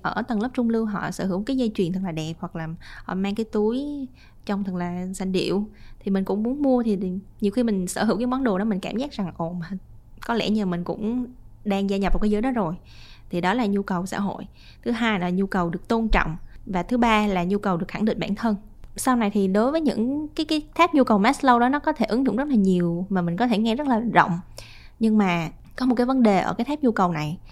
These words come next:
đó là nó chưa tính tới sự tương tác giữa các tầng lớp xã hội. Nhiều khi là mình là người có thể tầng lớp ở phía dưới, nhưng mà, ờ, mình tương tác với lại những cái tầng lớp ở phía trên, thì nhiều khi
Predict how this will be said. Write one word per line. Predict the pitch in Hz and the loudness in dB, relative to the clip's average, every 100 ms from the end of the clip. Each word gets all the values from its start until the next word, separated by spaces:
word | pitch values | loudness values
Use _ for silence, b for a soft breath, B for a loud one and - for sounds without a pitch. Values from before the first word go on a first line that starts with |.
| B B - | B B -2
đó | |
là | 214 | 2
nó | 190 | 2
chưa | 247 262 | 4 4
tính | 240 233 294 262 | 4 4 2 4
tới | 240 254 349 - | 4 4 0 -8
sự | - - - - | -4 -2 -2 -2
tương | 226 | -2
tác | 269 294 | -2 -2
giữa | 202 | -2
các | 269 | -2
tầng | 220 175 | -4 -4
lớp | 247 | -2
xã | 208 | -2
hội. | 202 147 190 - b b b b - - | -2 -4 -8 -12 b b b b -14 -8
Nhiều | - 208 208 | 0 2 4
khi | 247 240 | 4 4
là | 240 208 185 180 185 - - - | 4 4 2 2 -2 -8 -12 4
mình | 214 208 180 180 - | 6 8 4 0 -6
là | 202 180 | -2 0
người | 185 180 175 | 2 2 2
có | 170 262 | 2 2
thể | 226 | 2
tầng | 220 208 | 0 2
lớp | 220 302 - - - | 2 0 -6 -20 -10
ở | - | -6
phía | 214 254 | -2 2
dưới, | 240 247 302 | 4 2 2
nhưng | 339 240 | 0 2
mà, | 185 175 190 - | 2 0 -6 -4
ờ, | 185 | 0
mình | 185 180 170 | 2 2 0
tương | 185 240 | 0 0
tác | 240 311 349 | 2 -2 2
với | 277 | 2
lại | - | 2
những | 190 160 208 | 2 0 0
cái | 220 220 254 | 0 0 0
tầng | 214 | 2
lớp | 220 | 2
ở | 233 | 0
phía | 269 | -2
trên, | 254 226 214 202 - | 0 2 2 0 -2
thì | 185 | -2
nhiều | 180 | -2
khi | 185 226 220 214 | 0 2 2 0